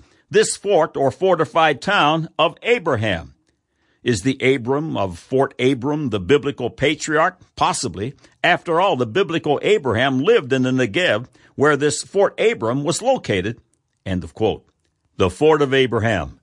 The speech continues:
Just one more testimony that God's friend Abraham did exist. For more information on Abraham, click on to the following subjects. Stars, Sand, and Abraham,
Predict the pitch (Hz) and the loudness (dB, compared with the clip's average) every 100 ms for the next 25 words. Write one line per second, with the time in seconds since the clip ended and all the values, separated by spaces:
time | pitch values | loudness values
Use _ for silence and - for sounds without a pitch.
0 | _ - 170 - 143 147 214 214 196 208 | _ 0 0 0 -6 -2 -2 -2 0 0
1 | 208 - 214 - 151 85 73 64 _ 101 | 0 -2 -2 -2 -2 -2 -4 -14 _ -2
2 | 98 92 95 147 147 135 - - 131 143 | -2 -4 0 2 2 -2 -8 -8 0 0
3 | 139 120 120 98 87 92 85 82 - _ | 2 2 0 0 -4 -4 -4 -6 -10 _
4 | _ 87 90 78 76 76 - - - - | _ -4 -2 -2 -6 -8 -8 -8 -10 -14
5 | _ _ _ 151 160 196 190 180 - 156 | _ _ _ 2 4 4 4 2 -2 0
6 | 165 170 127 104 87 107 98 85 90 117 | 0 0 -2 -2 0 -2 -2 -4 -4 -2
7 | 123 160 156 147 131 117 120 151 135 117 | -2 -2 0 0 0 -2 -2 2 2 0
8 | 107 98 90 131 87 82 - - - _ | -2 -4 0 0 0 -8 -12 -10 -10 _
9 | _ - - - 156 147 113 98 - - | _ -8 -4 2 4 4 2 -2 -6 -6
10 | - 156 147 127 123 160 165 117 101 95 | -2 2 2 2 2 2 2 0 -2 -2
11 | 127 | -4